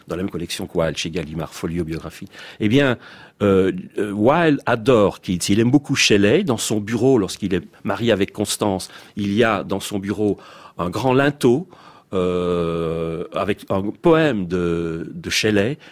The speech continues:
mais son poète de prédilection, c'est Keats. Et lorsque Wilde va à Rome, il va sur la tombe de John Keats, puisque Keats est enterré à Rome, dans le cimetière protestant, et aussi sur la tombe de Shelley,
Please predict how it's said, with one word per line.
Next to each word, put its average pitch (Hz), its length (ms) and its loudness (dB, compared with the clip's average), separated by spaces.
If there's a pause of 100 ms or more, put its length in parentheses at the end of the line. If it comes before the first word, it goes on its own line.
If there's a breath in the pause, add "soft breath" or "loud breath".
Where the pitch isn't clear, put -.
mais 160 120 6
son 165 180 2
poète 139 200 2
de 117 60 4
prédilection, 107 680 -2
c'est 104 200 -6
Keats. - 540 -6
Et 143 240 4 (260 loud breath)
lorsque 139 260 0
Wilde 107 420 4
va 98 200 0
à 98 120 -2
Rome, 185 420 2
il 104 120 -4
va 190 120 0
sur 123 180 -2
la 104 80 2
tombe 113 240 -2
de 95 120 0
John 98 200 0
Keats, 147 300 -6
puisque - 280 -10
Keats - 280 -6
est - 120 -6
enterré 90 420 -4
à 90 80 -6
Rome, 104 280 -2 (180 loud breath)
dans 98 80 -2
le - 40 -6
cimetière - 300 -6
protestant, 110 540 -4 (200 loud breath)
et 110 80 0
aussi 107 180 -2
sur 110 140 -2
la 98 80 0
tombe 104 220 -4
de 92 80 0
Shelley, 95 500 2